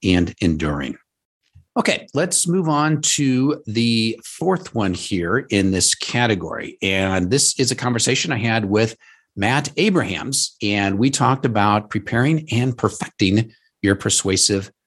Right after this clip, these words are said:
presentation. Now, research shows that people retain structured information up to forty percent more reliably and accurately than information that is presented in a more free-form manner.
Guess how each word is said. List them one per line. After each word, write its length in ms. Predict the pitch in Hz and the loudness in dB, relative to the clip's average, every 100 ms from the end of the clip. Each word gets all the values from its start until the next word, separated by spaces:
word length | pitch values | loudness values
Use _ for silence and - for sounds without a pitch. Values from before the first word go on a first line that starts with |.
| _ _ | _ _
presentation. 800 | - 107 90 82 139 131 - - - - - - - _ _ _ _ _ - | -4 0 0 0 0 2 0 -2 -10 -20 -20 -20 -20 _ _ _ _ _ 0
Now, 260 | 113 80 - | 0 0 -2
research 600 | 135 214 - 202 196 - | 0 2 2 2 0 -2
shows 600 | - - 101 90 113 - - _ - | 0 2 2 2 0 -2 -10 _ -2
that 180 | 107 107 | -2 0
people 380 | 165 165 180 143 | -2 0 2 2
retain 580 | 123 - 123 117 120 - | 2 0 0 2 0 0
structured 640 | - - 147 175 - 156 156 | 0 2 0 0 0 -2 0
information 800 | 127 120 110 139 135 98 92 - | -2 0 0 0 0 -2 -6 -2
up 160 | 117 - | -2 -2
to 100 | 104 | -6
forty 460 | - - 143 196 | -6 -2 0 2
percent 560 | 202 160 - 143 139 139 | 0 0 0 0 -2 -2
more 200 | 113 113 | 0 2
reliably 800 | 101 95 98 120 135 131 135 131 | 0 -2 -2 0 0 0 0 0
and 200 | 104 - - | -6 -6 -2
accurately 640 | 127 156 113 - 82 71 - _ _ _ | -2 0 -4 -4 -8 -10 -12 _ _ _
than 120 | 107 | 0
information 600 | 107 123 127 123 113 110 | 2 2 4 4 4 2
that 100 | 98 | 2
is 100 | 95 | 2
presented 520 | - 104 95 98 95 98 | 0 -2 2 2 2 2
in 100 | 95 | 0
a 60 | |
more 200 | 87 87 | 0 -2
free-form 520 | 80 95 87 98 80 | -6 -6 -4 -2 0
manner. 340 | 110 175 113 | 2 2 0